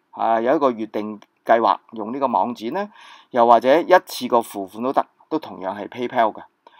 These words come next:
冇 PayPal 唔緊要，匯豐銀行嘅 PayMe 都得，用九三三一五四三九啦，誒，又或者八達通嘅好易俾啊，O E Pay同樣呢個電話九三三一五四三九，又或者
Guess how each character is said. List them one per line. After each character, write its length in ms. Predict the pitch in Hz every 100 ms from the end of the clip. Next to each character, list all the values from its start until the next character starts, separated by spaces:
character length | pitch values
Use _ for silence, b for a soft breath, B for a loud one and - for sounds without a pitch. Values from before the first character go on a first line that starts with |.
| b
冇 200 | 123 -
PayPal 380 | 190 208 196 165
唔 60 | 104
緊 160 | 127
要， 100 | 131 104 120
匯 160 | 123
豐 240 | 139 185 110
銀 80 |
行 100 | 98 107
嘅 60 |
PayMe 640 | 127 156 165 170 175 175
都 140 | 165 156
得， 120 | 170 _
用 220 | 120 113
九 200 | 107 104
三 240 | 156 165 165
三 180 | 160 156
一 60 |
五 220 | 127 107
四 200 | 113 120 120
三 220 | 151 151
九 220 | 117 107
啦， 220 | 175 214 B B B B B
誒， 160 | 143 147
又 240 | 147 147
或 160 | 147 147
者 200 | 180 214
八 140 | 180
達 120 | 151
通 260 | 139 196 294
嘅 260 | 180 185 - -
好 340 | - 113 156
易 220 | 175 127
俾 280 | 113 110 139
啊 120 | 117 -
，O 200 | 135 165
E 140 | 165 160
Pay 240 | 156 147 _ -
同 280 | 120 104 107
樣 240 | 117 120
呢 100 | 151
個 80 | 131
電 160 | 107
話 240 | 95 107 - -
九 140 | 101
三 260 | 117 131 131
三 220 | 135 123
一 60 | 131
五 240 | 104 98
四 160 | 104 90
三 200 | 113 107
九， 260 | 76 90 _ _ _ _
又 120 | 117
或 140 | 113 113
者 160 | 135